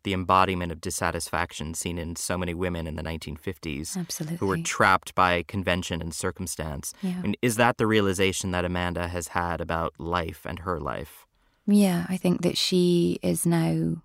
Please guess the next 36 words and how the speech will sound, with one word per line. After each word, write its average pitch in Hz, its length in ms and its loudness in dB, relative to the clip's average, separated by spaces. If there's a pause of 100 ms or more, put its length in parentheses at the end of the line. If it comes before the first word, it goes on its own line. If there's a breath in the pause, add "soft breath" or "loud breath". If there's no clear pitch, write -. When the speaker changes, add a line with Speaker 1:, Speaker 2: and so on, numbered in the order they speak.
(600)
Speaker 2:
at - 100 -4
the - 80 0
point 180 260 2
that - 100 2
we 180 120 4
find 170 380 4
her 185 120 -2
in 175 120 4
season 170 360 2
two, 175 340 2
she 170 340 2
is 170 180 -2
now 165 160 2
living 165 380 2
a 165 60 2
life 160 260 0
that - 140 0
she - 120 0
doesn't 160 240 0
recognise 156 840 -2
and, 156 560 2 (1000 loud breath)
and 170 220 8
feels 165 340 6
utterly 160 360 2
trapped 170 400 0
in 151 80 4
it, 156 100 2
because 170 240 0
I 170 80 4
think 170 180 2
that's - 440 0
another 170 360 8
truth 160 540 0
about 160 300 2
that 165 240 0
period, 175 580 4